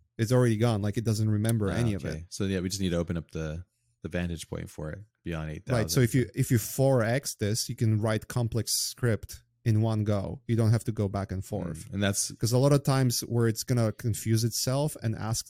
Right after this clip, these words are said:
Speaker 1: and, and write things that are not true,
Speaker 2: Mm.
Speaker 1: it will write code that is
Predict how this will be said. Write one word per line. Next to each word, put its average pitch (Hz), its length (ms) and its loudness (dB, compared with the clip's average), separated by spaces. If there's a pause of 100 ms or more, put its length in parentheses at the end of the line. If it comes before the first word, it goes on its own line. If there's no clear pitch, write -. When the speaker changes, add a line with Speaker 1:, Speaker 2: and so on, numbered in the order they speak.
(140)
Speaker 1:
and, 107 280 -2
and 110 260 2
write 110 220 0 (100)
things 110 220 0
that 107 140 -4
are 110 160 -4
not 107 180 0
true, 113 600 -2
Speaker 2:
Mm. 87 100 -20
Speaker 1:
it 104 100 2
will 175 120 6
write 135 300 2
code 131 240 2
that 104 120 0
is - 280 -6